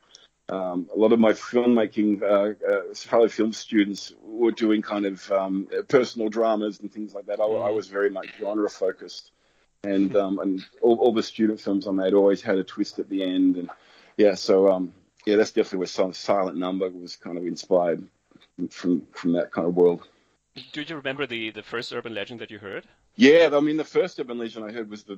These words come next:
Speaker 1: was the babysitter and the man upstairs. That was one that always killed me. I think it was because of the,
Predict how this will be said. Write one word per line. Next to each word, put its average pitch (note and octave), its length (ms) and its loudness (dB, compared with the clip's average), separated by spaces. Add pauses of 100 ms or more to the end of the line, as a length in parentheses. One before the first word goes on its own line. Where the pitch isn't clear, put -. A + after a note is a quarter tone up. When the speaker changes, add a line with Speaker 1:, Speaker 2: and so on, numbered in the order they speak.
Speaker 1:
was G#2 200 -12
the G#2 100 -4
babysitter G#2 600 0
and G2 100 -4
the F#2 60 -6
man F#2+ 200 -2
upstairs. F#2+ 540 -2
That G2 140 -4
was G2 160 -16
one G2 160 -8
that F#2+ 100 -2
always F2+ 300 -4
killed G2+ 360 -4
me. F#2 220 -6 (400)
I G2 80 0
think B2 200 2
it A2+ 40 2
was G#2 80 2
because G#2 360 -2
of G2 200 0
the, F#2+ 80 -6